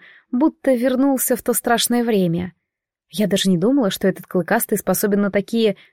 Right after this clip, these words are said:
глубокие эмоции. История действительно страшная, даже представлять ее не хочется.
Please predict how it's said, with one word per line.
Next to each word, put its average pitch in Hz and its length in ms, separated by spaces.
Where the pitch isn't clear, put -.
глубокие 262 580
эмоции. 170 580
История 254 540
действительно 254 600
страшная, 196 600
даже 233 260
представлять 185 580
ее 190 140
не 180 100
хочется. - 540